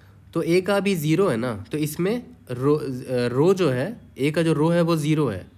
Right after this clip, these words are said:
but बी का क्या हो चुका है, रो ऑफसेट, अ, शिफ्ट हो चुका है। तो बी का क्या होगा, ज़ीरो, मतलब ए का ज़ीरो था ना, तो ए का ज़ीरो प्लस रो ऑफसेट, ठीक है,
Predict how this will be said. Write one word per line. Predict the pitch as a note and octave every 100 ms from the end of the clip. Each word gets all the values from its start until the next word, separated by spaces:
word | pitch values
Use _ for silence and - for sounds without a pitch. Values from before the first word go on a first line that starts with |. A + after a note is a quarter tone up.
| - A2+
but | C3 B2
बी | D3+ F3
का | F3
क्या | F3 F3
हो | E3+
चुका | E3+ E3+
है, | F3 F#3 D#4 - - - -
रो | C#3+ E3
ऑफसेट, | D#3 - G3+ G#3
अ, | - - - - - - - - - - - - A#2+ A#2 A2+
शिफ्ट | A2+ E3+ E3
हो | C#3+
चुका | G2+ F#2+
है। | F2+ F2 - - - - - _
तो | C#3+
बी | C3 E3
का | F#3 G3
क्या | F3+ F#3
होगा, | F3+ A3+ F4 - - - - _ _ - - - _ - - - - _ _ _ A2+
ज़ीरो, | A2+ B2+ D3 E3 B3+ - - - - - -
मतलब | A2+ C3+
ए | C#3+
का | D3 E3
ज़ीरो | D3 C#3+ D3+
था | C#3+
ना, | F#3
तो | - C3
ए | C3+ C#3+
का | D3+
ज़ीरो | C#3+ D#3+ F3+
प्लस | F3+ F#3 E3+
रो | B2 A#2+
ऑफसेट, | G#2 - F#2 F2 - - - - - - - - - - - - - - - - - -
ठीक | - C3+
है, | C4+